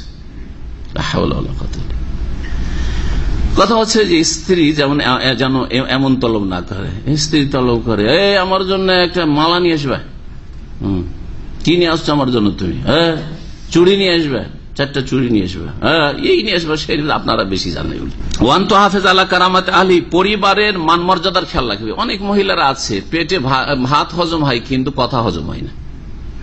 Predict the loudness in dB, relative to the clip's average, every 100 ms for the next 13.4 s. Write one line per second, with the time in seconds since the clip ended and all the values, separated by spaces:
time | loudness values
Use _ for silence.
0 | -10 -6 -2 2 2 2 2 0 0 -2
1 | 0 2 4 2 0 -4 -8 -12 -12 -10
2 | -8 -4 0 0 -2 -6 -4 0 2 4
3 | 4 2 2 0 0 0 0 0 0 0
4 | 2 2 2 2 0 -4 -8 -8 -8 -8
5 | -8 -8 -6 0 2 2 2 0 0 0
6 | 0 0 0 -2 -2 -2 -2 -2 -4 -4
7 | -6 -6 -6 -2 2 2 2 -2 -6 -8
8 | -10 -10 -10 -8 -8 -8 -6 -8 -6 -2
9 | 2 2 4 4 4 4 2 0 0 0
10 | 0 0 -4 -10 -10 -2 0 2 2 2
11 | 4 4 2 2 2 2 0 -2 -8 -14
12 | -16 -16 -14 -12 0 0 2 0 0 0
13 | 0 0 -2 -4